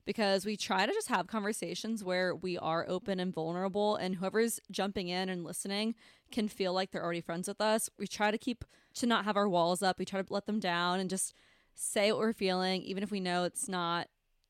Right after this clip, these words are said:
I don't know, quote unquote, the status quo to talk about or just to share.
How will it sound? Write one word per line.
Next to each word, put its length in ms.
I 40
don't 120
know, 240
quote 180
unquote, 500
the 80
status 400
quo 260
to 60
talk 260
about 360
or 120
just 280
to 120
share. 540